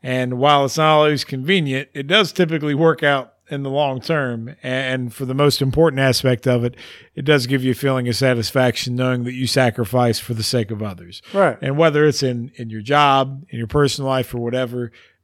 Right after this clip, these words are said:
Speaker 1: man, there ain't nothing wrong with, with giving up a little love to somebody so they can get something that maybe they couldn't get on their own because you sacrificed for them. So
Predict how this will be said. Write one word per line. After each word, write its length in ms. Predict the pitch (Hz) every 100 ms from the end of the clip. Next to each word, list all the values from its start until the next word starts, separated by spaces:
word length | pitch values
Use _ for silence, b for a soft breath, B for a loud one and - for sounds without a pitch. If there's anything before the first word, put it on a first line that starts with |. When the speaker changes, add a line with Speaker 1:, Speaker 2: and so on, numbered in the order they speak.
| -
Speaker 1:
man, 180 | 240
there 120 | 240 240
ain't 80 |
nothing 220 | 214 190 175
wrong 340 | 165 156 143
with, 300 | 127 - _
with 260 | 151 143 131
giving 240 | 139 139
up 120 | 139 131
a 60 |
little 200 | 139 135
love 220 | 131 131 120
to 60 |
somebody 480 | 113 131 123 120 117
so 180 | 110 123
they 140 | 127
can 160 | 117 123
get 180 | 120 117
something 420 | 120 110 113 113
that 200 | 107 107 _
maybe 240 | 156 175
they 120 | 160 151
couldn't 220 | 151 139
get 120 | 135
on 120 | 131
their 140 | 127 127
own 160 | 127
because 360 | 120 113 131 120
you 80 | 151
sacrificed 680 | - 131 113 113 127 117 -
for 200 | 117 104
them. 220 | 82 85 B B B B -
So 300 | - 123